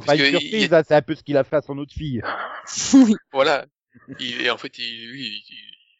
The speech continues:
Speaker 1: enfin, il est dans son trip tout seul, hein, parce que, enfin, tout l'épisode, euh, ouais, dans la voiture, là, pff, c'est insupportable. Comment enfin,
Speaker 2: Ah,
Speaker 1: et en
Speaker 2: mais
Speaker 1: plus, le, le pire, c'est qu'il est lié à la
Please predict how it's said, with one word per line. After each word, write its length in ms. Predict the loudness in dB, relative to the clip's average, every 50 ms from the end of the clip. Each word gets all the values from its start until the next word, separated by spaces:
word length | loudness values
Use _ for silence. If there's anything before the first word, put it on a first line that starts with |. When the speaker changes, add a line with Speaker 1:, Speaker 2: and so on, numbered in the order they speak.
| _ _
Speaker 1:
enfin, 140 | -16 -16 -16 -14
il 280 | -16 -16 -16 -16 -16
est 40 | -16
dans 80 | -16 -14
son 120 | -14 -16
trip 160 | -16 -18 -20 -20 -20 -20 _ _
tout 80 | -14 -6
seul, 180 | -2 -2 0 0
hein, 60 | -2 -4
parce 120 | -6 -12
que, 80 | -20 -20 -20 _ _ _ _ _ _ _ _ _ _ _ _ -20 -20 -20
enfin, 220 | -16 -12 -10 -10 -10
tout 120 | -10 -12
l'épisode, 600 | -10 -10 -12 _ _ -16 -12 -8 -6 -6 -4 -4
euh, 300 | -6 -6 -8 -8 -10 -12 -14 -16 -14
ouais, 160 | -10 -10 -8 -6 -4
dans 80 | -2
la 100 | -2 -2
voiture, 380 | -2 -4 -6 -6 -6 -8 -8 -8
là, 280 | -8 -10 -12 -14 -16 -18
pff, 460 | -20 -20 _ -20 -18 -18 -18 -18 -18 -18
c'est 80 | -18 -18
insupportable. 400 | -16 -12 -12 -12 -10 -10 -12 _ -14 -20 -20 _ _ _ _ _
Comment 160 | -18 -16 -16 -16 -18 -20 _ _ _ _ _ _ _ _ -20 -20 -20 -20 -20 -20 _ _ _ _ _ _ _ _ _ _ _ _ _ _ 0
enfin, 120 | 2 2 2
Speaker 2:
Ah, 40 | 2
Speaker 1:
et 40 | 0
en 20 |
Speaker 2:
mais 40 | -2
Speaker 1:
plus, 180 | -4 -8 -10 -10
le, 80 | -10 -10 -8
le 100 | -8 -6
pire, 160 | -4 -4 -4
c'est 100 | -4 -6
qu'il 140 | -12 -12 -12
est 60 | -12
lié 300 | -10 -8 -6 -4 -2 -2
à 60 | -2
la 100 | -4 -6